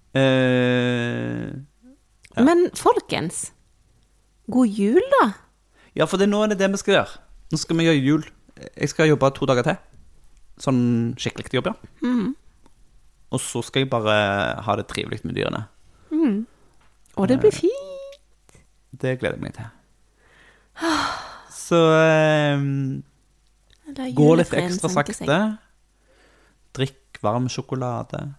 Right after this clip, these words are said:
Speaker 2: Spis masse god mat.
Speaker 1: Pepperkaker.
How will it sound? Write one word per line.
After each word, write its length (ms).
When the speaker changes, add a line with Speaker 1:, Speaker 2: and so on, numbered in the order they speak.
Speaker 2:
Spis 320
masse 280
god 140
mat. 840
Speaker 1:
Pepperkaker. 600